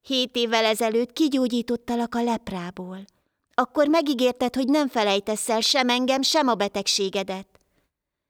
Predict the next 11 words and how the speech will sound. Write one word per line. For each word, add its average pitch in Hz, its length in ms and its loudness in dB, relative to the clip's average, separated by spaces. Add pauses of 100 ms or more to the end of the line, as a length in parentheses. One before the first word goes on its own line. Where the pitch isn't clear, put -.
(140)
Majd 196 320 -4
vett 233 260 -4
egy 196 180 -6
kevés 214 460 -2
port 196 340 -6
az 190 200 -8
útról, 226 680 -8 (420)
és - 220 -2
az 214 200 -6
emberre 185 540 -4
szórta, 185 680 -10